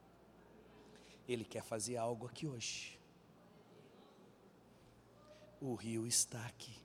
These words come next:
O rio está dentro de você. A unção que dele recebestes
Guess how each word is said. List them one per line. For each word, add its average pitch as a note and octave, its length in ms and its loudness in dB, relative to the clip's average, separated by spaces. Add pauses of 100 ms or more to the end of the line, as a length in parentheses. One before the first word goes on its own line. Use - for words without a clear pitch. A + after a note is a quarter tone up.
(1300)
O B2 80 -2
rio A#2+ 200 4
está A#2 280 6
dentro A#2+ 520 2
de G#2+ 140 -2
você. G#2 440 2 (1400)
A B2+ 100 4
unção C3+ 480 10
que C#3 240 2
dele C#3 500 6
recebestes A#2+ 1120 6